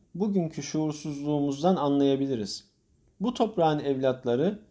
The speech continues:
ecdadının kendisini bile ifna etmiş olduğu medeniyetlerinin ağır mirasının altında öyle eziliyor ki, artık acısını reddedip kurtuluş yolu olarak batılı doktrinlerine sarılır hale geldi. Yazık.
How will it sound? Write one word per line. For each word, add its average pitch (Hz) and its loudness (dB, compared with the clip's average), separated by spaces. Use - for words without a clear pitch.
ecdadının 165 2
kendisini 180 -4
bile 156 0
ifna 170 2
etmiş 156 -4
olduğu 127 -2
medeniyetlerinin 131 -2
ağır 180 6
mirasının 131 2
altında 131 -2
öyle 190 4
eziliyor 165 -2
ki, 107 -8
artık 233 -12
acısını 165 -2
reddedip 147 0
kurtuluş 185 -4
yolu 170 2
olarak 139 2
batılı 160 -2
doktrinlerine 151 0
sarılır 165 0
hale 123 4
geldi. 104 -4
Yazık. 135 -2